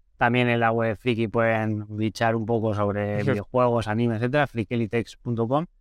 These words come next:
Speaker 1: Y luego, pues también, si, si están atentos a, al sector, les gusta el marketing digital, pues, eh, igual que en este podcast, pues me verán por, por otros lados, por conferencias físicas, podcast,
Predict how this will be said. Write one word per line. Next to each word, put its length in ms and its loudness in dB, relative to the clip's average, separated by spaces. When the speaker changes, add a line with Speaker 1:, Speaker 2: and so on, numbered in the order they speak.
Speaker 1:
Y 200 4
luego, 300 4
pues 180 0
también, 420 2
si, 500 0
si 100 -4
están 260 0
atentos 420 0
a, 560 0
al 100 0
sector, 380 0
les 80 2
gusta 180 0
el 60 2
marketing 360 0
digital, 360 0
pues, 240 -2
eh, 220 -2
igual 260 0
que 60 -2
en 100 2
este 180 -2
podcast, 380 -2
pues 160 -4
me 120 -4
verán 260 0
por, 260 -2
por 140 -2
otros 200 -6
lados, 240 2
por 120 -14
conferencias 560 -2
físicas, 680 0
podcast, 680 2